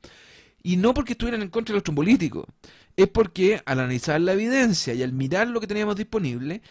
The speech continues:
no hacía sentido que fuera una recomendación tipo uno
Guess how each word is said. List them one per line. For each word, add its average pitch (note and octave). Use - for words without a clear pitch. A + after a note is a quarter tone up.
no E3
hacía A3
sentido A3
que G#3
fuera G3+
una F#3+
recomendación F3+
tipo F#3+
uno C#3